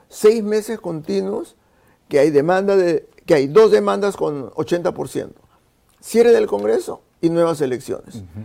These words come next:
Speaker 1: El primero que se apodere de esa demanda
Speaker 2: Es el que gana.
Speaker 1: es el que gana. Entonces, el problema práctico es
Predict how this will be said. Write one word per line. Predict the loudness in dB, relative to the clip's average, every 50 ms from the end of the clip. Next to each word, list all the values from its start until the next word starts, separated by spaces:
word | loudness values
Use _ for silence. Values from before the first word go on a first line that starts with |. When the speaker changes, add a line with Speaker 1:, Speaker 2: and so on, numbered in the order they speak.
| -12 -4 0
Speaker 1:
El | 0 2 2 0
primero | -2 -2 0 0 0 -2 -2 -2
que | -4 -4
se | -4 -4 -8
apodere | -10 -10 -8 -6 -6 -4 -4 -4 -4 -4 0 2 2 2
de | 2 0
esa | -4 -4 -6 -8 -8
demanda | -8 -8 -8 -8 -8 -8 -8 -10 -12 -14 _ _ _ _ _ _ _ _ _ -14
Speaker 2:
Es | -8 -6
el | -4 -4
que | -4 -4
gana. | -6 -6 -12 -18 _ _ _ _ _ 0
Speaker 1:
es | 2 4
el | 4 4
que | 4 2 0
gana. | 0 -2 -6 -8 -18 -12 -10
Entonces, | -6 -4 -4 0 0
el | 0
problema | 0 0 0 0 0 0 0
práctico | -2 -2 -4 -4 -4 -6 -8 -8 -8 -12 -14 _ _ _ _ _ _
es | -2 0 0 0 -2 -12 _